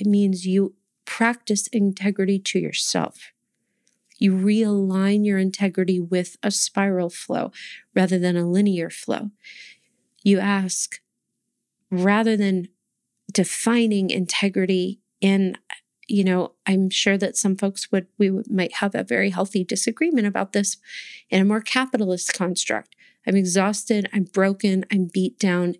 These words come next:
and, um, I, I, I promised all of this stuff to someone," rather than being really clear when it is absolutely our body saying, "No,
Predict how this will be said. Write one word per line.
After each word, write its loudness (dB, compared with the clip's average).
and, 0
um, -2
I, -4
I, 0
I 0
promised -2
all -2
of -8
this -2
stuff -2
to -6
someone," -2
rather 2
than 2
being 2
really 0
clear -2
when 4
it 2
is -2
absolutely 0
our -2
body 0
saying, 0
"No, 0